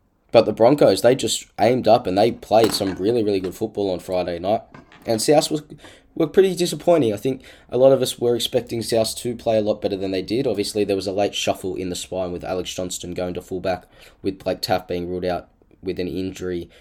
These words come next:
which he suffered at the captain's run. But they just didn't look sharp. They didn't look silky and slick like we are used to with South Sydney. A lot of people pinning that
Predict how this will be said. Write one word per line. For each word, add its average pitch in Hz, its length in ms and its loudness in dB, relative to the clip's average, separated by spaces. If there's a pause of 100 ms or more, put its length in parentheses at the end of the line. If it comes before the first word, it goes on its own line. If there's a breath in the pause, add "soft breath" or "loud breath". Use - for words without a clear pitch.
(120 soft breath)
which - 160 -8
he - 80 -12
suffered - 400 -4
at 85 80 -8
the - 80 -14
captain's 101 480 -4
run. 87 240 -6 (1200)
But 92 100 -8
they 113 120 4
just 113 200 -2
didn't 127 200 0
look 110 120 -2
sharp. 104 400 2
They 98 120 -2
didn't 107 180 -2
look 101 160 -8
silky 107 420 -6
and 87 140 -8
slick - 400 -4 (340 loud breath)
like 92 200 -2
we 92 100 -2
are 90 60 -2
used 90 300 -8
to 90 320 -8
with 90 140 -10
South 85 260 -8
Sydney. 87 320 -10
A 87 60 -8
lot 101 160 0
of 95 80 -2
people 101 300 -2
pinning 98 300 -4
that 98 240 -2